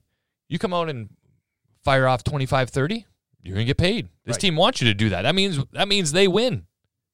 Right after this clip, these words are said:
Speaker 1: if you're doing that, Marty Necas.
Speaker 2: Exactly. Uh, this is from Kerry Cronin. "I'm going to go, would the Canes ever consider a bridge deal?" And I'm like, "Like for the Peace, the Peace Street Bridge or the Peace Bridge where I grew up?"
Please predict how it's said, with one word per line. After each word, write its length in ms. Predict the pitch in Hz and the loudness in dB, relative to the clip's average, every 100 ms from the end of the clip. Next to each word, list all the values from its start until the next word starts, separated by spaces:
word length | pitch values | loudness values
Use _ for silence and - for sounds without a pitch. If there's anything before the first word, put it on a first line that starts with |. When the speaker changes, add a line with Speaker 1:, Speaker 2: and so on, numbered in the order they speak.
| - | -12
Speaker 1:
if 120 | 120 | -2
you're 100 | 123 | 0
doing 200 | 123 107 | 2 0
that, 160 | 92 85 | -2 -2
Marty 220 | 95 92 | -4 -4
Necas. 460 | 90 - - - _ - | -8 -10 -14 -14 _ -8
Speaker 2:
Exactly. 480 | 101 95 85 - _ _ | -4 -4 -6 -16 _ _
Uh, 320 | 131 135 131 123 | -2 -2 -2 -4
this 280 | 120 170 - | -4 -6 -6
is 80 | - | -8
from 140 | 156 | -10
Kerry 240 | - 131 | -6 -8
Cronin. 300 | 113 120 107 104 | -4 -2 -2 0
"I'm 120 | 135 | -2
going 220 | 147 160 | -2 -6
to 280 | - 135 120 _ _ _ _ - | -4 -6 -8 _ _ _ _ -8
go, 180 | 120 107 | -8 -6
would 220 | 127 160 | -4 -2
the 80 | 147 | -2
Canes 340 | - 196 226 202 | -2 2 4 4
ever 160 | 180 | 0
consider 360 | - 160 156 147 | -4 -2 -2 -2
a 60 | 131 | 0
bridge 380 | 113 139 120 | 0 0 -2
deal?" 380 | 98 135 90 92 _ _ _ _ - | 4 4 4 -6 _ _ _ _ -4
And 80 | 123 | 0
I'm 40 | |
like, 200 | 120 110 | 0 0
"Like 160 | 123 120 | -2 0
for 80 | 117 | 0
the 80 | 107 | 0
Peace, 300 | 165 170 - _ _ - | 0 -2 -4 _ _ -12
the 80 | - | -6
Peace 200 | - 135 | -2 -2
Street 240 | 156 147 | -2 0
Bridge 480 | 127 139 139 - - _ _ _ _ _ _ _ _ _ - | 2 0 0 -12 -16 _ _ _ _ _ _ _ _ _ -2
or 180 | 127 113 | 0 0
the 80 | |
Peace 240 | - 147 - | -2 -4 -2
Bridge 420 | 139 135 - - _ _ _ _ | -4 -6 -12 -20 _ _ _ _
where 140 | 107 107 | -18 -14
I 80 | |
grew 200 | 104 107 | -8 0
up?" 200 | 113 - | 0 0